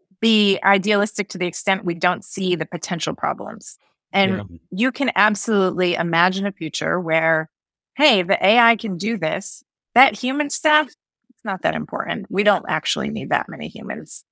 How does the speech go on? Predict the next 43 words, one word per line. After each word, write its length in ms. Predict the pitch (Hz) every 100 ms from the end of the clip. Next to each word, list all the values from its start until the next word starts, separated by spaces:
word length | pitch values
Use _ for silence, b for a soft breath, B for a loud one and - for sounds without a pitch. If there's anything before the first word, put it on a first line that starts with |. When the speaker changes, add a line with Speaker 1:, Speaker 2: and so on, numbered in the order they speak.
| -
Speaker 1:
to 180 | 151 165 -
do 220 | 160 147
all 180 | 139 -
of 140 | 156
this. 320 | - - - - _ _ _ _ _ _ _
That's 320 | 208 226 349 -
on 240 | 247 220
all 260 | 180 247 285
of 120 | 165
us 260 | - -
together 600 | - 190 202 262 - - _ -
to 500 | 214 196 185 180 175 _ _ _ _ _ _ _ _ _
push 200 | 240 247
back 320 | 190 196 269 196
on 160 | 175
that 260 | 143 135 -
and 100 | 190
to 80 | 202
say, 240 | 208 214 208
"No, 240 | 226 240
the 120 | 196
human 320 | 190 226 220
part 220 | 208 208 -
<laughs> 20 |
is 200 | 254 233 208
the 80 | 247
important 600 | 220 247 262 - 196 180
part." 340 | 202 170 - 196
Speaker 2:
Mm-hmm. 240 | 127 117 113 - _ -
Speaker 1:
And 320 | 196 196 180 _ - 190
we 300 | 208 175 160 -
do 180 | 226
need 200 | 254 185
that 200 | 170 -
many 220 | 165 175 165
teachers. 640 | - - 143 170 254 - -
And 120 | 170
that 140 | -
means 160 | 196 202
we 60 | 202
need 120 | 196
to 60 |
support 440 | 208 202 - 220